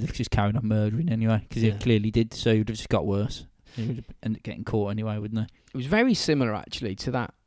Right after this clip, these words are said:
Speaker 2: Do you remember that sick cunt Levi Belfield who killed, um, Lynn and Megan, Megan Russell in the U K in nineteen ninety-six? He ki-, he killed them both with a fucking hammer as well.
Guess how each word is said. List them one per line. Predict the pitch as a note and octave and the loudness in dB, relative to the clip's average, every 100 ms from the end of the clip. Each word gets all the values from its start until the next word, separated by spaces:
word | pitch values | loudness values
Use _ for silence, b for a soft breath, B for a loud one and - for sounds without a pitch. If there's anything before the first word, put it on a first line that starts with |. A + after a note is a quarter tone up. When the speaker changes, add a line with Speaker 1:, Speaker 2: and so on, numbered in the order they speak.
| - - | -20 -2
Speaker 2:
Do | E3+ | 0
you | |
remember | F3 E3+ E3 | 4 6 6
that | D3+ - | 4 0
sick | - - - - | -6 -4 -6 -2
cunt | D3 C3+ G2+ A#2+ | 0 0 0 2
Levi | C#3 C3 B2+ B2 A#2+ | 2 2 2 2 0
Belfield | A2+ C3+ C3+ C3 - G#2+ D#2 C2 - | 2 2 4 0 -2 -4 -4 -10 -12
who | A#2 | -10
killed, | - C3 B2 A#2+ A2+ A#2 | 0 0 2 0 0 0
um, | A2 G#2 G#2 G2+ G2+ - | 0 0 -2 -4 -8 -6
Lynn | B2 C3+ C3 | 0 4 4
and | B2 A#2 | 4 0
Megan, | A#2+ A#2 A#2 A#2 - | 0 0 0 -2 -4
Megan | B2 A#2 A#2 A#2 | -4 -2 0 0
Russell | C3 A#2+ - F#2+ - | 0 -2 -6 -6 -4
in | A2 | -4
the | |
U | A2 A2 | -2 -2
K | A2+ B2 G#2 | -2 -4 -2
in | |
nineteen | A2+ A2+ - A2+ | -4 -6 -6 -6
ninety-six? | A2+ D#2 - A2+ E2+ - - _ | -6 -8 -6 -6 -6 -14 -20 _
He | C#3 | -8
ki-, | - - | -8 -6
he | |
killed | B2+ C3 B2 | -2 0 0
them | G#2+ | -2
both | G2+ - | -6 -6
with | G#2 | -8
a | |
fucking | - G#2 - | -6 -8 -8
hammer | G#2+ G2 G2 G2+ | -10 -10 -10 -8
as | A#2+ | -4
well. | A2 A2+ | -4 -4